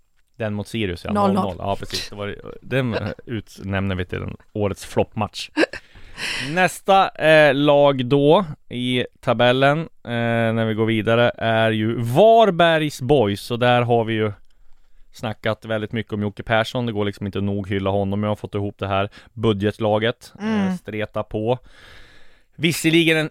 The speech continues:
Speaker 1: ett extremt bottennapp som kanske drar ner betyget lite här när man förlorar med fyra noll och ser så håglöst ut mot Djurgården här i sista omgången. Men, eh,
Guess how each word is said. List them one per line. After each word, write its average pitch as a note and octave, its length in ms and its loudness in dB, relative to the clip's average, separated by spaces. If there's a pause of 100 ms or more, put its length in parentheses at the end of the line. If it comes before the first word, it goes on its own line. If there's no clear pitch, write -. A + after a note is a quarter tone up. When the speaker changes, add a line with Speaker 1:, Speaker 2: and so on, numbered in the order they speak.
Speaker 1:
ett E3 240 -2
extremt E3+ 800 0
bottennapp C3 560 0
som C3 140 -4
kanske B2+ 480 2
drar B2 260 4
ner B2 300 4
betyget B2 640 0
lite C3 720 -4
här A2 600 0
när G#2+ 220 0
man G#2 180 -2
förlorar G#2 480 -6
med G#2+ 160 -2
fyra G#2+ 260 -4
noll A2+ 240 -2
och G2+ 60 -6
ser G#2 140 -10
så - 140 -10
håglöst G2+ 480 -4
ut G2 160 -6
mot G2+ 240 -8
Djurgården G#2 440 -6
här G2 100 -4
i - 20 -14
sista G2 260 -12
omgången. G2 480 -4
Men, A2 360 2
eh, F2+ 60 -10